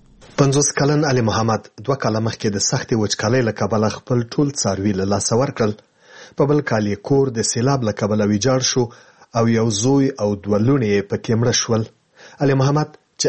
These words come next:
اصلاً کوچی دی، اوس مهال له خپلې پیغلې لور سره چې له سیلابه روغه ووتله، په هرات ولایت کې په یو کمپ کې اوسیږي. د یو نوي راپور له مخې، په جنوبي اسیا کې بې ځایه شوي کډوال له سړو او لوږې سره لاس ګریوان دي او حتی د ژوند له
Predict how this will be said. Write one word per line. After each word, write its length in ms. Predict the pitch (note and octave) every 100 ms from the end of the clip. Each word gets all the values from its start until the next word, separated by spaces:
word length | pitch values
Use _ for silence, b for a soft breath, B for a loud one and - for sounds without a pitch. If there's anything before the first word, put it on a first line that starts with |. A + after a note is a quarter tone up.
| B2
اصلاً 280 | - C3 B2 -
کوچی 360 | A2+ - D#3 A2
دی، 80 | G2+ - _
اوس 160 | A2 - G#2+
مهال 240 | A#2 C3+ C3+ A#2
له 60 | G2+
خپلې 240 | - A#2+ A#2
پیغلې 340 | D3+ C#3+ A2 G#2 A2+
لور 160 | A2+ -
سره 200 | G#2+ G#2 B B B -
چې 80 | C3+ A#2
له 60 | A2+ A#2
سیلابه 480 | A#2 B2+ B2 A#2 C3
روغه 220 | C3+ A#2+
ووتله، 500 | A#2 A#2 B2 B2+ A#2
په 100 | G2+
هرات 280 | A2+ C#3 C3+
ولایت 280 | G2 G#2 G2+
کې 60 | G2+ -
په 140 | G#2+
یو 100 | G2+ D3
کمپ 220 | A#2 -
کې 80 | A2 G#2+
اوسیږي. 400 | - A2+ A2+ A2+ - _ B B B -
د 140 | C#3 C#3
یو 100 | D3+
نوي 160 | D3+ D3
راپور 280 | C#3 D3 C#3
له 100 | C#3+
مخې، 280 | C3+ D3 C#3+
په 160 | C3 A#2+
جنوبي 320 | C3 D3+ C#3
اسیا 240 | - C#3
کې 180 | C3 C3 C3
بې 80 | B2+ A2+
ځایه 160 | A2 G#2+
شوي 200 | C3 A2+ G#2+
کډوال 400 | A2 C3 A#2+ G2+ B B B C3
له 60 | C3 B2+
سړو 240 | C3+ C3+ D3 - A#2
او 60 | A#2 A#2+
لوږې 260 | D#3 C3 -
سره 200 | A2 G#2+
لاس 240 | A2 - A2
ګریوان 420 | A2 A2+ C#3 D3
دي 80 | A2+ G#2
او 80 | G#2
حتی 320 | C#3 - A2+ G#2
د 120 | G2+ A2+
ژوند 260 | B2
له 60 | A2